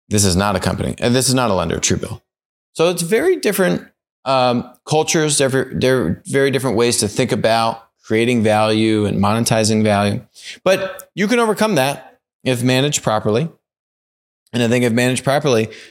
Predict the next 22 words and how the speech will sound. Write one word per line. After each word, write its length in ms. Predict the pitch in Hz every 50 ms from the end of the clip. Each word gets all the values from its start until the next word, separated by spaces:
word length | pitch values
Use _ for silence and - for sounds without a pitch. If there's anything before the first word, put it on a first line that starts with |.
| _ _ _ -
strategically, 680 | - - - 107 - 165 175 151 160 151 - 143 139 131
and 100 | 127 117
the 60 | 104
synergies 500 | - - 170 160 143 123 120 120 104 101
here 260 | 117 113 110 104 101
are 380 | 87 - 76 95 104 101 98 101
phenomenal, 720 | - - 110 104 101 104 107 107 101 95 90 87 - -
and 100 | - 90
I 40 | 92
love 200 | 90 90 90 92
this 180 | 92 80 87 -
positioning. 600 | - - 85 - - - - - - - 104 - -
Who 160 | - 220 240 -
should 380 | - - - 151 151 175 180
look 200 | 175 175 185 180
at 120 | 185 151 -
doing 320 | 170 165 165 165 160 160
this 180 | 156 156 151 -
kind 240 | - 160 147 147
of 80 | 151 139
stuff 320 | - - 156 151 151 -
that 320 | - 113 98 80 - -